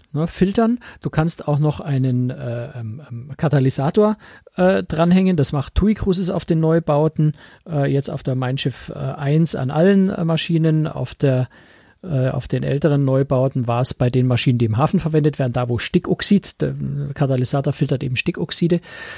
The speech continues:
Ähm, im Hafen ist das besonders wichtig, weil Stickoxide eben für die, für den Menschen in hoher Konzentration schädlich sind.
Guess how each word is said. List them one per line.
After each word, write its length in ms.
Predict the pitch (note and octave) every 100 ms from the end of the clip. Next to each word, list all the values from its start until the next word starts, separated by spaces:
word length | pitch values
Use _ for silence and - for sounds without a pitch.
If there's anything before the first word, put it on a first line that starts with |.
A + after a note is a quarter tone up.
| - -
Ähm, 380 | D3+ C#3+ D3 -
im 160 | C#3 A2+
Hafen 320 | C3+ - D3 - _ _
ist 160 | - -
das 100 | D3+
besonders 580 | - - D3 D3 C#3+ -
wichtig, 280 | - C#3
weil 100 | C3
Stickoxide 560 | A#2+ C#3 C3 - C#3 C3
eben 220 | C#3 B2+
für 100 | C3
die, 80 | B2
für 140 | -
den 120 | A#2+ A#2
Menschen 280 | D#3 -
in 100 | F3
hoher 180 | D3+ D#3
Konzentration 640 | C#3 C#3+ C#3+ C3+ C#3 D3 C3+
schädlich 360 | B2+ B2+ B2+
sind. 200 | - B2+